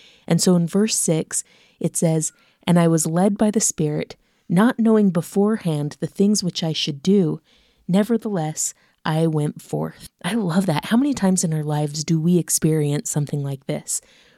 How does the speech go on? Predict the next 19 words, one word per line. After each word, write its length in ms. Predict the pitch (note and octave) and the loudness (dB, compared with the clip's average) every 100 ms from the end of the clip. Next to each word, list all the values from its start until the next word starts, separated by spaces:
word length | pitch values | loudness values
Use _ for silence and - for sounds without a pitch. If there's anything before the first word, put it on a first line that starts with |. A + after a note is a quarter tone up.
| _ | _
We 140 | F3 | 2
know 180 | E3 F3+ | 4 4
we've 200 | G3+ A3 | 4 4
been 140 | G#3 F3+ | 2 0
asked 260 | E3 - | 0 -4
to 60 | E3 | -4
do 120 | D3 | -6
something. 400 | - D3+ D3+ D#3 | -4 -6 -4 -4
We 100 | D#3 | -4
don't 360 | D3 F#3+ A3+ - | 2 4 4 4
see 160 | G3+ | 2
a 60 | D#3+ | 0
clear 300 | - E3+ D#3 | -2 -4 -4
path 500 | - E3+ E3 F#3+ - - - _ | -6 -4 -2 -4 -8 -20 -20 _
on 140 | E3 | -2
how 260 | D3+ - G#3+ | 0 2 4
to 120 | A3+ | 6
accomplish 600 | F3 - D3 C#3 C#3+ - | 4 0 -4 -4 -6 -4
it. 200 | D3 - | -6 -8